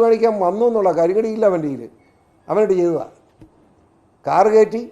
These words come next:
അവൻ കാല്, കാലിൻ്റെ മുഴുവൻ പത്ത പോയി വീണു. വീണ് കഴിഞ്ഞപ്പം കാല് മുട്ട് വെച്ച് അടിച്ചൊടിക്കുക, ഇരുമ്പ് പൊടിക്ക്.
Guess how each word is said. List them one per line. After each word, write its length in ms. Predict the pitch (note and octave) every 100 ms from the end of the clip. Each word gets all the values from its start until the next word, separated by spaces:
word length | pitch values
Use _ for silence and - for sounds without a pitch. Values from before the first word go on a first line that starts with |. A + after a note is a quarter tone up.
| _ _ _ D3
അവൻ 120 | D#3+ D#3
കാല്, 240 | D#3+ G#3 G3+ - - - D#3+ D#3+ C3+
കാലിൻ്റെ 300 | D3+ F#3+ G3 G3 E3 E3+
മുഴുവൻ 240 | E3+ G3+ F#3+ D3+ - - -
പത്ത 160 | E3 G#3 G3
പോയി 180 | G#3+ C4 - _ _ _ -
വീണു. 260 | E3+ F3+ C3+ -
വീണ് 180 | D3 G#3 G3+
കഴിഞ്ഞപ്പം 360 | F3+ F3+ F3 C#3+
കാല് 260 | D#3 F3 F#3 F3 - _ _ _ D#3
മുട്ട് 180 | D#3 F3+
വെച്ച് 160 | E3+ E3 C#3
അടിച്ചൊടിക്കുക, 540 | D3+ E3+ A#2 G#2 G2+ - _ _ -
ഇരുമ്പ് 300 | E3+ G3+ G3+
പൊടിക്ക്. 280 | G3 D#3 A#2